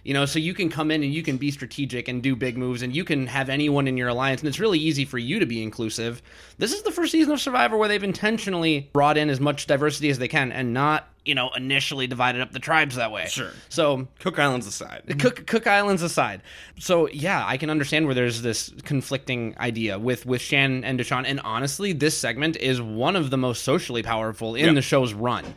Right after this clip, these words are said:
Speaker 1: So if you're watching the episode for no other reason, watch it for that one.
Speaker 2: It's almost like, uh, the emotional connections are more interesting than these B S advantages.
Speaker 1: Uh, how many times do we need to say it? Survivor's made it forty-one seasons,
Speaker 2: Apparently
Speaker 1: not
Speaker 2: every episode.
Speaker 1: Yeah, not because of twists, not because of people who,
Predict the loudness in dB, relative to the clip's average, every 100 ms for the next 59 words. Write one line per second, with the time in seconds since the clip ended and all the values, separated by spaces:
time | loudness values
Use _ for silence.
0 | -18 -6 2 2 4 2 4 2 0 -2
1 | 0 -2 0 2 4 4 0 0 -2 -6
2 | -8 -8 -6 -6 -6 -14 -16 -16 -6 0
3 | 0 0 0 0 2 2 2 0 0 0
4 | -4 -8 -8 -8 -6 -4 -4 -4 -6 -6
5 | -4 -2 -2 -4 -8 -12 -14 -2 0 0
6 | -2 -4 -2 -4 -4 -2 0 -2 -4 0
7 | 2 2 2 0 -2 -2 -2 -2 -2 -2
8 | 0 0 0 -4 -2 -2 -2 -2 -2 0
9 | 0 2 0 -2 0 0 2 2 2 4
10 | 2 -2 -14 0 2 4 2 2 -6 -10
11 | -4 -2 -2 -6 -2 0 0 0 0 0
12 | -4 2 4 4 0 -6 -4 -2 0 -2
13 | -2 0 2 2 0 -2 -6 -6 -4 -2
14 | -2